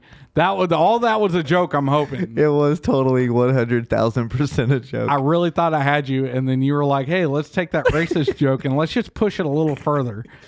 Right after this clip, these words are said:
Speaker 1: <coughs> Jesus
Speaker 2: Just
Speaker 1: Christ.
Speaker 2: push it right off the edge of the cliff.
Speaker 1: No, seriously, like, wh-, what, what would be, like, a red flag or a deal
Speaker 2: Or
Speaker 1: breaker?
Speaker 2: should we have pushed it out of a <laughs>
Speaker 1: Good night, people.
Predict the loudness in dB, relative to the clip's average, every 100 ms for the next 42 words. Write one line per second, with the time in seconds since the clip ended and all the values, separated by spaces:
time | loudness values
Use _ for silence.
0 | -20 -20 -20 -20 -10 -8 -8 -14 -12 -10
1 | -10 -12 -12 -14 -16 -18 -8 -4 -2 -2
2 | -6 -4 -2 2 0 0 0 2 2 0
3 | 0 0 0 -2 -2 0 -2 -4 -20 -20
4 | -20 _ -2 -2 -2 -2 0 -2 -2 -6
5 | -12 -18 _ _ _ _ _ -2 0 0
6 | 0 2 2 2 2 2 0 2 0 0
7 | -2 0 -2 -4 0 0 2 0 0 2
8 | 0 0 -2 -2 -2 0 0 0 -4 -8
9 | _ _ _ _ -20 -20 _ _ -4 -4
10 | -4 -10 -12 -8 -6 -8 -12 -20 -20 _
11 | -16 -16 -16 -18 -20 _ -20 -20 _ -20
12 | -20 _ _ -8 -4 -2 -4 -8 -6 -8